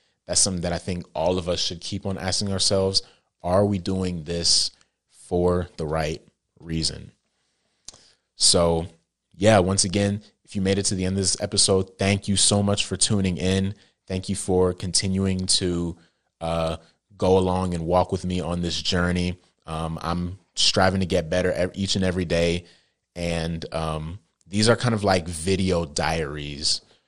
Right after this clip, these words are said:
These, these solo episodes are, episodes are kind of like video diaries or, or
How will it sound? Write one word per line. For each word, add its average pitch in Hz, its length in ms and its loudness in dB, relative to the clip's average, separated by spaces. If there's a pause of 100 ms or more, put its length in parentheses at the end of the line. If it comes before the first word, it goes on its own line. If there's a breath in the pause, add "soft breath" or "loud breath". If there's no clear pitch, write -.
(160 soft breath)
These, 104 240 2
these 107 160 2
solo 110 260 8
episodes 101 340 2
are, 85 100 -4 (300)
episodes 104 480 4
are 87 80 2
kind 95 200 -4
of 90 80 -6
like 90 240 0
video 87 480 0
diaries 82 760 -2
or, 78 440 -4 (760 soft breath)
or 82 320 0